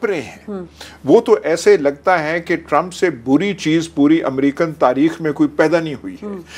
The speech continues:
Speaker 1: तो सारा क्लिंटन का रिकॉर्ड, सारा उनका ख़वातीन के साथ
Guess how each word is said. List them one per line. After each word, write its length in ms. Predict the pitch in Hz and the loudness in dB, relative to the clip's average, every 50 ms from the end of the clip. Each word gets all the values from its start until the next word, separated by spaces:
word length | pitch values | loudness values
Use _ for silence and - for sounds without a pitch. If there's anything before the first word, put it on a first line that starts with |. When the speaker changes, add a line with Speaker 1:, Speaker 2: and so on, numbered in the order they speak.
| - - - - | -18 -18 -8 -4
Speaker 1:
तो 120 | - 247 - | -2 0 0
सारा 400 | - - 180 156 180 202 220 220 | 0 0 0 2 2 2 2 2
क्लिंटन 460 | 220 - 196 190 185 170 196 196 190 | 2 0 -2 0 0 0 -2 -2 2
का 120 | - 190 | 4 4
रिकॉर्ड, 420 | 175 143 147 147 - - 139 - - - - - _ - - - - - | 4 4 2 2 2 2 2 2 0 -6 -18 -20 _ -20 -20 -20 -16 -4
सारा 400 | - - 170 165 175 196 208 202 | 2 4 4 4 6 4 2 2
उनका 640 | 175 185 185 185 185 170 185 180 180 175 175 165 | 0 -2 -6 -6 -2 4 6 6 6 6 4 2
ख़वातीन 560 | 156 - 147 143 151 151 147 - 170 175 180 170 | 0 0 2 4 4 2 2 0 -2 -4 -2 -2
के 120 | - 175 | -2 -2
साथ 240 | 156 - 160 156 | 0 2 2 2